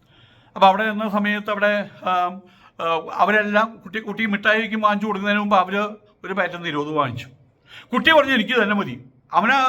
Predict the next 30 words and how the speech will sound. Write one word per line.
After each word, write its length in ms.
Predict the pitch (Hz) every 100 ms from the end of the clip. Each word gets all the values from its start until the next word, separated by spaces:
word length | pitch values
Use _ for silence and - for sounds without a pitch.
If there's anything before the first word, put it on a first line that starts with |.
| 240 190
ആ 20 | 226
മിഠായി 260 | 233 180 185
മതി, 120 | 180 147
ഇത്ര 140 | 120 165 131 - 196
നിരോധ് 240 | 185 180 185
മി-, 100 | - - -
അവനറിയില്ല 420 | 165 233 247 262 247
ഇതിനകത്ത് 260 | 247 247 233
ഉള്ളിൽ 180 | 226 233
എന്താന്ന്. 340 | 220 214 208 180 - _ _ _ _
അവൻ 120 | 240 285
അകളിയിലൊക്കെ 380 | 254 233 233 220 226
ആയിട്ട് 140 | 208 208
കുട്ടിയുടെ 240 | 202 214 214
ചോർത്തൊന്ന് 340 | 202 208 185
വെച്ച് 120 | 170 165
കൊടുത്തു. 180 | 131 120
കൊച്ചുകുട്ടിയാ, 420 | 165 220 208 202 131 -
അത് 100 | 160 180
ആൾ 80 | 175 165
കിടന്നുറങ്ങി, 400 | 156 147 113 104 - _ - _
തോളത്ത് 240 | 202 190 190
കിടന്നുറങ്ങി, 360 | 170 151 143 143
അച്ഛൻ്റെ 220 | - 147 151
തോളത്ത്. 260 | 113 - 117 - - - - -
അത് 120 | 180 226
ഞാൻ 80 | 226 220
കടക്കാരനോട് 460 | 185 175 185 202 208
ചോദിച്ചു, 200 | 156 165 165
"താൻ 120 | 240